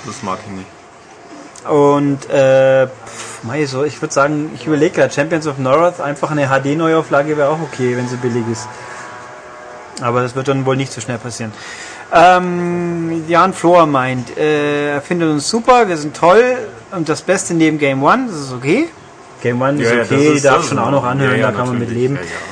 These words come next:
Speaker 1: ja, ja.
Speaker 2: Ähm, die machen jetzt auch Sommerpause, glaub ich, dann
Speaker 1: Ha.
Speaker 2: müssen die Leute zwangsläufig
Speaker 1: Da
Speaker 2: anders
Speaker 1: übernehmen wir
Speaker 2: anhören.
Speaker 1: das Kommando.
Speaker 2: Haha, fies. Fies, fies. Und er ist, weil wir so toll sind, hat er sich jetzt beschloss-, äh, beschlossen, das erste Mal im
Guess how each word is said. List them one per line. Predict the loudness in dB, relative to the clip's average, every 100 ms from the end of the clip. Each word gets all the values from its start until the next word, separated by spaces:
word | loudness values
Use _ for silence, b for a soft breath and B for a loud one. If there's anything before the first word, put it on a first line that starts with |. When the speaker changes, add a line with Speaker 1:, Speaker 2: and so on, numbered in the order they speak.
| B B
Speaker 1:
ja, | 0
ja. | 4 4
Speaker 2:
Ähm, | 2
die | 0
machen | 2 2
jetzt | 2
auch |
Sommerpause, | -2 2 2 2 -2 -2 -2
glaub | -2 -2
ich, | -4 -6
dann | -4 2
Speaker 1:
Ha. | 2
Speaker 2:
müssen | 2
die | 4
Leute | 4 4
zwangsläufig | -2 -4 0 0 0 -4
Speaker 1:
Da | -6
Speaker 2:
anders | -4
Speaker 1:
übernehmen | -4 -2 0 0 0
wir |
Speaker 2:
anhören. | -2
Speaker 1:
das | -2 -6 -8
Kommando. | -8 -4 -6 -6 -8 -10 -14 -20 -16 -8
Speaker 2:
Haha, | -2 0 0 -2 -8 -18 -20 -20 -10
fies. | -8 -8 -10 -14 -20 -20 -20 B B B B B -6
Fies, | -4 -2
fies. | -4 -4 -6 B B B 0
Und | 4 4
er | 4
ist, | 2 2
weil | 2 2
wir | 2
so | 0
toll | 0 0 2
sind, | 0 0
hat | 0
er | 0
sich | -2
jetzt | -8 -10
beschloss-, | -6 2 2 2 -6
äh, | -2 -2 -2
beschlossen, | -4 -4 -2 -4
das | -6
erste | -8 -4
Mal | 0 2 2
im | -2 -4 -6